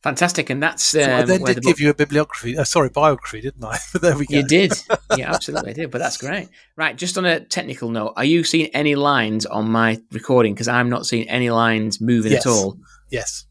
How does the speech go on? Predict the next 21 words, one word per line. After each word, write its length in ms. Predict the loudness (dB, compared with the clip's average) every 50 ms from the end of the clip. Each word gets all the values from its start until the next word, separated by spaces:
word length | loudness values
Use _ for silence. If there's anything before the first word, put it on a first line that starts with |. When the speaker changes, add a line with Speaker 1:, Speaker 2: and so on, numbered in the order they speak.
| _ _
Speaker 1:
So 160 | -6 -4 -2
my 180 | 0 0 0 0
lines 260 | 2 0 0 0 0
are 40 | 2
moving 280 | 2 4 4 4 2
on 100 | 0 2
your 180 | 2 2 2 2
screen? 360 | 0 -2 -4 -4 -6 -6 -8 _ _ _ _ _ -12
Speaker 2:
Yes. 420 | -8 -8 -8 -8 -8 -12 -12 -14 _ _ _ _ _ _ _ _ _ -6
Speaker 1:
Excellent. 380 | -6 -6 -4 -2 -2 -2 0 0
Speaker 2:
Little 60 | 2
Speaker 1:
So 40 | 2
we'll, 80 | 4 2
Speaker 2:
lines 180 | 2 0 0
Speaker 1:
we'll 100 | 2 2
Speaker 2:
going 180 | 2 2 2 0
across 340 | -4 -4 -2 -2 -2 -2 -4
with 140 | -6 -4 -4
ups 240 | -4 -4 -4 -8 -8
and 80 | -6
downs. 420 | -6 -6 -6 -6 -8 -10 -10 -10